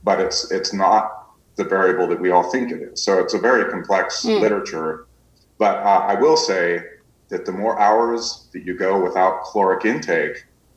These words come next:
Speaker 1: the more your reward circuitry activates when you look at pictures of foods, taste pictures of foods, and anticipate tasting pictures of foods. So true caloric dis-, restriction,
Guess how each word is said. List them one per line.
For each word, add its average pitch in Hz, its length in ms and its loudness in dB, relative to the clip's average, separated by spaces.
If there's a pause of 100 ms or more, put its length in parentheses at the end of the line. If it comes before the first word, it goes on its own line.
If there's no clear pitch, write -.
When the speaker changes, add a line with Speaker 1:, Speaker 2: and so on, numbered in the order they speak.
(320)
Speaker 1:
the 92 100 0
more 104 280 4
your 90 120 -2
reward 92 420 0
circuitry 123 800 -2 (300)
activates 85 680 0
when 82 180 -10
you 78 260 -8
look 127 180 2
at 123 140 -2
pictures 120 320 -2
of - 140 -4
foods, 110 560 4 (420)
taste 131 340 0
pictures 104 300 -4
of 98 120 -8
foods, 92 420 -2
and 90 80 -4
anticipate 90 580 -4
tasting 90 400 -4
pictures 87 300 -4
of 85 120 -14
foods. 78 560 -4 (180)
So - 160 2
true 170 320 4
caloric 117 420 2
dis-, - 280 -8 (120)
restriction, 87 800 -4